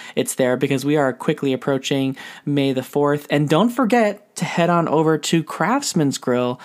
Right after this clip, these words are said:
because they have two additional fun treats there for Star Wars,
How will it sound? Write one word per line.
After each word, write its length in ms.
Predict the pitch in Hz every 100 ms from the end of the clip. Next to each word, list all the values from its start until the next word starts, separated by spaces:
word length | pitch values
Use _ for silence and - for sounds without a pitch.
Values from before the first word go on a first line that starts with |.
| - - -
because 260 | - 156 147
they 120 | 151
have 300 | 156 160 156 - - _
two 540 | - 208 233 233 233 214
additional 800 | 165 147 165 - 170 160 156 151
fun 340 | - 156 156
treats 300 | 151 160 151
there 200 | - 143
for 140 | 143 131
Star 340 | - 131 131
Wars, 460 | 131 127 127 127